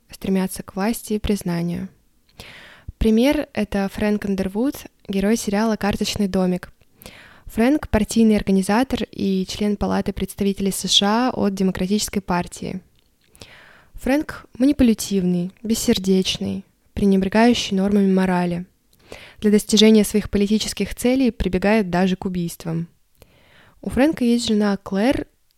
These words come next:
которая тоже занимает значимую должность в мире политики.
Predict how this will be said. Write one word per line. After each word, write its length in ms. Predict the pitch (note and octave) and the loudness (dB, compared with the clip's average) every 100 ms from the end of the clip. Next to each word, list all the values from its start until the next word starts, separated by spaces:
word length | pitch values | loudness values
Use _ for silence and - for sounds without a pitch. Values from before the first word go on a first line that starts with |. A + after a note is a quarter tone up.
| _ | _
которая 320 | - G3+ G3 F#3 | -4 0 0 0
тоже 260 | G3 A3+ | 0 0
занимает 500 | A3 G3 F#3 F#3+ G3+ | 2 2 2 2 0
значимую 500 | F#3+ F#3+ - F#3+ F3 | 0 0 0 -2 -2
должность 480 | F3+ G3+ A3 G3+ - | 0 0 2 0 -2
в 20 | |
мире 200 | F#3 F#3+ | -2 -2
политики. 640 | F#3+ F#3 F#3 - F#3 F3 | 0 0 -2 -4 -10 -10